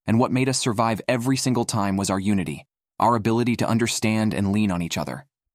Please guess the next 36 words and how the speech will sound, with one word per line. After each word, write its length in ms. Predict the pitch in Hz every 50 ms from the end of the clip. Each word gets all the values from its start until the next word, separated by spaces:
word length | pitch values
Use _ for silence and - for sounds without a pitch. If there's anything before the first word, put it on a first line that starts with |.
| _ _ _ _ _
Kira, 460 | - - 127 117 98 85 80 67 -
wiping 340 | - 101 110 110 - 110 101
a 60 | 95
tear, 360 | 87 - - 117 104 92 82 82
met 220 | 87 92 98 - -
Ed's 240 | 98 92 90 82 -
gaze. 460 | - 92 85 78 69 69 - - - _ _ _ _ _ _ _ _ _ _ _ _ _
"But 120 | - 127
how 160 | 127 131 143 143
can 140 | - 160
we 80 | 156 151
trust 320 | 139 - 156 139 135 -
an 80 | 135 120
A 200 | - 120 123 123
I 180 | 120 127 120 107
that's 200 | - 104 - -
caused 300 | - 123 120 120 113 -
so 120 | - 127
much 180 | 123 120 113 -
chaos?" 480 | - 123 120 123 123 127 131 - - - _ _ _ _ _ _ _ _ _ _ -
Ed 160 | 110 107 92
nodded. 400 | 101 98 92 87 82 80 76 - _ _ _ _ _ _ _ _ _ _ -
"I 80 | 104
get 200 | 101 87 107 98
it, 100 | 90 -
Lila. 400 | 85 87 82 82 78 76 73 - _ _ _ _ _ _ _
But 80 | - 90
just 200 | - 143 135 -
like 120 | 123 -
how 160 | - 117 117
we've 160 | 110 113 107 98
understood 480 | 110 107 104 95 - - - 110 98
and 100 | 95 90
supported 460 | - - 85 - - 117 113 104 90
each 160 | 90 82 - -
other, 300 | 90 82 82 80 -